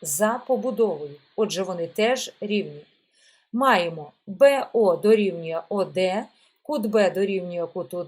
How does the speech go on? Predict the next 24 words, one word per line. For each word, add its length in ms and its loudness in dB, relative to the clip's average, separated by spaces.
Д, 280 4
і 200 0
ось 340 0
два 260 0
кута 280 -2
при 180 -4
вершині 580 -6
О 160 -2
рівні 320 -2
як 160 -6
вертикальні. 640 -6
Тобто 380 6
по 140 4
три 320 0
елементи 600 0
ми 180 0
знайшли 920 -2
у 100 -4
заштрихованих 880 0
трикутниках 960 -4
рівних, 720 -2
отже, 420 4
за 280 0
стороною 1040 -4